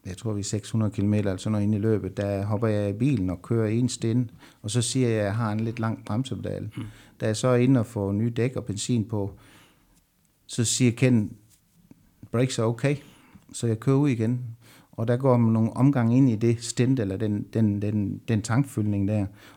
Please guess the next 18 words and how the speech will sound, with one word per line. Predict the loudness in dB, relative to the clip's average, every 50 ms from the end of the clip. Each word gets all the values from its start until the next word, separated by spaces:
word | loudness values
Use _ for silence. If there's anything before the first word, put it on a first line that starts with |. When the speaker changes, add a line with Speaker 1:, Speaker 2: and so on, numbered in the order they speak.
| _ -8
Speaker 1:
Og | -4 -2
da | 0
jeg | 0 0
så | 0 -2
kommer | -2 0 0 2 2
op | 0 0 -2 -4
til | -8 -8 -6 -4
Hawthorne, | -4 -4 -4 -4 -4 -4 -4 -2 -2 -4 -4
hvor | -4 -4 -4 -2 -2 -2
man | -2 -2 -2 -4
kom | -4 -4 -2 -2 -2 -2 -2
dengang | -2 -2 -2 -2 0 -2 -2 -2
i | -2
Jaguaren | -4 -4 -4 -4 -4 -4 -4 -4
i | -4
sjette | -4 -4 0 0 0 0 0
gear, | 0 0 0 -2 0
sådan | -2 -2 -2 -2 -2 -2 -4